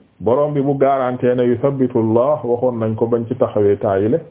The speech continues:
teewul Yonent bi saa saam ne ñu nag, "Wasalu lahu tasbit."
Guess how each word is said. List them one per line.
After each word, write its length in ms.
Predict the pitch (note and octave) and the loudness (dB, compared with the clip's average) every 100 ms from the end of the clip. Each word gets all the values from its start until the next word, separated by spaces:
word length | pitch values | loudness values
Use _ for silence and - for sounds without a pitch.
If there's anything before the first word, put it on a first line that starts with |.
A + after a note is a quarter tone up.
| _ _ - - - - - | _ _ -20 -20 -20 -20 -2
teewul 340 | A2+ A#2 B2+ | 0 2 2
Yonent 260 | B2 A#2 A2+ | 2 2 -2
bi 220 | A2 G#2+ G#2+ | 0 0 0
saa 180 | G#2+ G2+ | 0 0
saam 280 | A2 A2+ A2 | 0 0 -2
ne 280 | G#2+ G2+ G#2 | -4 -2 0
ñu 120 | G#2+ | 0
nag, 140 | G#2+ A#2 | 0 0
"Wasalu 580 | F#2+ F#2+ - A2+ C3+ C#3 | 0 0 0 0 2 2
lahu 240 | B2 G#2 F#2+ - | 0 0 -4 -6
tasbit." 440 | F2 - E2+ C#2+ | -8 -8 -14 -14